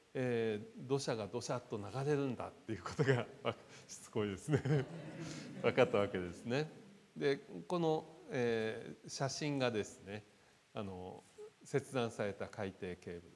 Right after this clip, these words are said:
ルですね。で、このことがあってから、土砂っていうものは一気に流れて、そして、えー、地層になるんだっ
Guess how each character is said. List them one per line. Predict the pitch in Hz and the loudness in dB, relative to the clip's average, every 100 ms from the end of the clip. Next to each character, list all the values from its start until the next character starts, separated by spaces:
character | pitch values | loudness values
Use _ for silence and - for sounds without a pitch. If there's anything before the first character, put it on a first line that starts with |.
| - | -20
ル | |
で | - | -20
す | - | -10
ね。 | 120 160 175 - - _ _ _ _ _ _ _ _ _ _ _ | -6 -4 -6 -16 -20 _ _ _ _ _ _ _ _ _ _ _
で、 | 151 | -4
こ | 143 196 | 0 2
の | 208 | 2
こ | 202 190 | 2 0
と | 185 | 2
が | 160 | 2
あ | 139 | 0
っ | |
て | 139 135 | -2 -8
か | - 113 | -2 0
ら、 | 113 90 - - - _ _ _ _ _ _ _ - - - _ - | 2 0 -8 -20 -20 _ _ _ _ _ _ _ -20 -20 -20 _ -4
土 | 139 165 | -2 0
砂 | 190 | -2
っ | 165 | -4
て | - 127 | -6 -4
い | 117 | -2
う | 107 | -2
も | 107 | -4
の | 101 110 | -4 -2
は | 117 104 - - - - _ - | 0 -2 -6 -18 -20 -20 _ -10
一 | 143 | -8
気 | - 147 | -8 -6
に | 117 | -6
流 | 104 101 104 | -6 -6 -4
れ | 104 | -4
て、 | - 98 - - | -6 -10 -10 -16
そ | - 175 | -6 -4
し | - | -4
て、 | - 156 151 - - - _ - | 0 0 0 -10 -20 -20 _ -6
え | 123 117 107 | -2 0 -2
ー、 | 113 | -4
地 | |
層 | - 147 139 | -2 0 2
に | 127 | 0
な | 120 120 | -2 -2
る | 120 | -2
ん | 104 | -6
だ | |
っ | 85 | -10